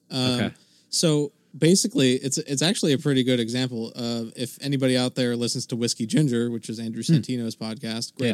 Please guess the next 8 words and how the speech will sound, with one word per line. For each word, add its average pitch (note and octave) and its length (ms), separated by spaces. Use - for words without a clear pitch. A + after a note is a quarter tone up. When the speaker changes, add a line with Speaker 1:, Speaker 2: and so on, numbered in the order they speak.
Speaker 2:
Yeah. A2+ 120
Speaker 1:
podcast, A2 480
highly A#2 200
recommend. A2+ 460
Um, A2+ 720
um, G#2 520
that C#3+ 220
podcast, C3 640